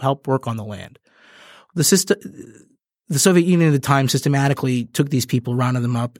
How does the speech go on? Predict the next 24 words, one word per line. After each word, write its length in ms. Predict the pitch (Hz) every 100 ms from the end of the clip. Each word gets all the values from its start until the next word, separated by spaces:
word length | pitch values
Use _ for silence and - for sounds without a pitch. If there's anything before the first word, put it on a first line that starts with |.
| -
and, 480 | 139 113 113 110 -
uh, 140 | 113
sent 200 | - 135
them 120 | 135
to 60 | 117
the 80 | 120
gulags 600 | 131 139 120 113 135 -
and 280 | 123 120 120
to 100 | 113
Siberia 640 | - 120 127 120 113 135 - _ _ _ _ _
and, 320 | 131 123 120
uh, 40 |
collectivized 720 | 123 - 151 147 131 135 139 135
their 180 | 135
land. 320 | 131 147 156 - _ _ _ - _ _ _
This 140 | 208
was 100 | 220
all 160 | 196 196
because 560 | 165 - 156 143 135 127
of 120 | 127
a 40 |
giant 400 | 123 131 135 135
campaign 800 | - 123 120 139 135 120 113 113 - -
by, 640 | 123 131 156 143 120 120